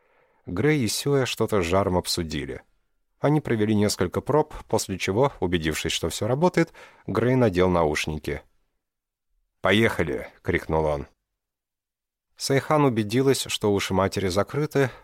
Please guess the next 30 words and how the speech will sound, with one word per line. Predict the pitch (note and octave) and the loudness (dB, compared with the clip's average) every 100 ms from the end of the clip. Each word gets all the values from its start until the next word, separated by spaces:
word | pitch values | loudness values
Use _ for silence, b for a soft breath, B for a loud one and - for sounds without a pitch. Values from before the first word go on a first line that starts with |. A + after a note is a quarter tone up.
| - | -2
а | G#2 | 0
затем | A2+ - C#3 | 0 2 0
покрепче | - A2+ G#2 A#2+ - | 0 -2 -2 -2 -4
прижала | - G#2 F2 G2 G#2+ | -2 0 2 4 4
наушники | F2+ E2+ - F#2 - | 4 2 0 -4 -4
к | - | -8
своей | - E2 D#2+ | -2 0 0
голове. | D#2+ D#2 D2 C#2 - b b b b _ | 0 0 -2 -8 -12 b b b b _
Грей | - F#2+ F#2+ E2 | -4 0 4 4
обвёл | D#2+ E2+ E2+ E2 | 2 2 2 2
рубку | E2+ - F2 | -2 -2 -4
взглядом | F2 G#2 B2+ A#2+ A#2 - - | -2 0 2 2 2 0 -8
и | |
показал | - - B2+ A2 A#2+ | -8 -2 0 2 2
Сюэ | - A#2 G#2 | 2 -2 2
большие | F#2 F2+ - | 2 0 -2
пальцы. | F2+ F2 C#2+ - - - _ _ _ _ _ | -2 0 -2 -6 -8 -10 _ _ _ _ _
Майор | D#2+ D#2+ G#2+ C#3+ | -2 0 2 2
нажал | C3 G2 A2+ B2 | 2 2 2 0
переключатель | A#2 G#2+ A2+ - G2+ E2 D#2+ | -2 -2 -2 0 0 0 -2
на | E2 | 2
радиоконсоли. | E2+ D#2+ E2 - D#2 - D#2+ C2+ C2 _ _ _ - | 2 2 0 0 -2 -2 -4 -6 -10 _ _ _ -4
Его | F#2+ D3 | 2 4
мобильный | B2 F#2+ G#2 F#2 F2 | 4 2 0 0 -2
телефон | F2+ F#2 - C3+ E2 - - | -4 -4 2 2 0 -6 -6
уже | C3 C3+ | -2 0
был | G#2 G2+ | 0 -2
подключён | F2+ - E2+ D#2 D#2+ | -4 -6 -6 -2 -4
к | - | -4
системе. | D#2+ - - B1 - | -8 -10 -10 -12 -12